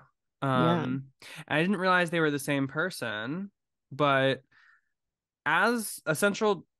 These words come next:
Speaker 2: thing of the show, bullying works, and I believe
Speaker 1: Yep.
Speaker 2: we've bullied people enough where we're getting, you know, our tried and trues to
Speaker 1: Interaction.
Speaker 2: really pay attention to us.
Speaker 1: Yeah.
Speaker 2: Um,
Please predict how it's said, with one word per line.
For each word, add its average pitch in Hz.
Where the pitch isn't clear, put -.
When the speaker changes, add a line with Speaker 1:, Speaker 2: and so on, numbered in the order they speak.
Speaker 2:
thing 170
of 156
the 151
show, 147
bullying 147
works, 123
and 131
I 135
believe 156
Speaker 1:
Yep. 208
Speaker 2:
we've 139
bullied 147
people 127
enough 127
where 127
we're 151
getting, 147
you 139
know, 131
our 135
tried 139
and 131
trues 185
to 180
Speaker 1:
Interaction. 185
Speaker 2:
really 127
pay -
attention 131
to -
us. -
Speaker 1:
Yeah. 131
Speaker 2:
Um, 123